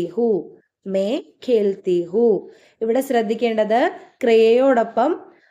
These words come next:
പുല്ലിംഗാണെങ്കിൽ താഹു എന്നും സ്ത്രീലിംഗാണെങ്കിൽ തീഹു എന്നാണ് വരേണ്ടത്. മേം എന്ന സർവനാമത്തിൻ്റെ ഒപ്പമാണ് ഇത് പ്രയോഗിക്കേണ്ടത്.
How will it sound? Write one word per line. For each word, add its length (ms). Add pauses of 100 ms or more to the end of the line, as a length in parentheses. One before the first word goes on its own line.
(400)
പുല്ലിംഗാണെങ്കിൽ 880 (320)
താഹു 760
എന്നും 540 (640)
സ്ത്രീലിംഗാണെങ്കിൽ 1000
തീഹു 720
എന്നാണ് 360
വരേണ്ടത്. 460 (200)
മേം 400
എന്ന 180
സർവനാമത്തിൻ്റെ 760
ഒപ്പമാണ് 500 (440)
ഇത് 120
പ്രയോഗിക്കേണ്ടത്. 760